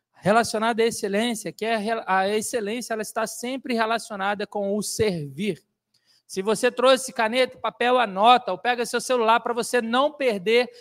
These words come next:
esses ensinamentos. Porque hoje a gente vai aprender algumas coisas acerca da excelência, mas primeira coisa que você precisa aprender sobre excelência:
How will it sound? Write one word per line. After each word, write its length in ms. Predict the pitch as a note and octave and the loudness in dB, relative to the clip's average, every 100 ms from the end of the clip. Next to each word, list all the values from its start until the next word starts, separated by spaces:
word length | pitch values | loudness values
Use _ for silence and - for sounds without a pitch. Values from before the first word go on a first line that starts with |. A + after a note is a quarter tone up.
| _ | _
esses 440 | G3+ A#3+ A#3 A#3 A3 | 2 2 2 -6 -6
ensinamentos. 1000 | B3+ - B3+ B3+ A#3 B3+ A#3+ - - - _ - - | -6 -4 0 0 2 2 0 -4 -14 -18 _ -20 -12
Porque 240 | - - A3 | -10 -2 2
hoje 180 | B3 A#3 | 2 0
a 40 | |
gente 160 | B3 A#3+ | -2 4
vai 200 | B3+ - - | 4 2 0
aprender 580 | A3 A#3 - A#3+ A#3+ C4 | 4 4 2 2 6 6
algumas 400 | C4 C#4+ C#4+ - | 4 2 2 4
coisas 300 | C4 A#3+ B3 | 2 4 0
acerca 340 | - C4 B3+ | 2 2 4
da 100 | A#3+ | 2
excelência, 540 | B3+ C#4+ A#3 B3 - | 4 2 2 2 0
mas 500 | G3 B3 - - - _ | 2 2 2 -6 -20 _
primeira 360 | C#4 C#4+ E4+ | 2 6 6
coisa 240 | D#4 D#4 C#4 | 6 4 2
que 60 | |
você 100 | D#4 | -2
precisa 340 | D4 C#4 C4 D4+ | -2 -4 0 2
aprender 340 | D4+ C4 C#4 | 2 2 2
sobre 260 | C#4 C4 C#4+ | 2 0 0
excelência: 600 | - C#4+ A#3 B3 - | 0 0 0 -2 -4